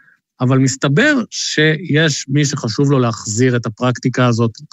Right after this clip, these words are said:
חזרה לשולחן. אז זה מה שמנסים לעשות בתהליך החקיקה כרגע, ואני אומר בצער,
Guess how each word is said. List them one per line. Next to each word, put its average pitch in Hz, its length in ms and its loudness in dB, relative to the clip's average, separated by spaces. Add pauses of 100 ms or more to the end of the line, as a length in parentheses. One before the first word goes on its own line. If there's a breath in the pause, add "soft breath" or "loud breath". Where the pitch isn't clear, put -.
חזרה 113 340 0
לשולחן. 107 380 -4 (1000 loud breath)
אז 120 140 4
זה 117 180 2
מה 196 120 2
שמנסים 143 460 2
לעשות 123 280 0
בתהליך 120 400 0
החקיקה 117 640 0
כרגע, 101 420 -4 (1000 loud breath)
ואני 113 460 4
אומר 127 340 2
בצער, 156 640 0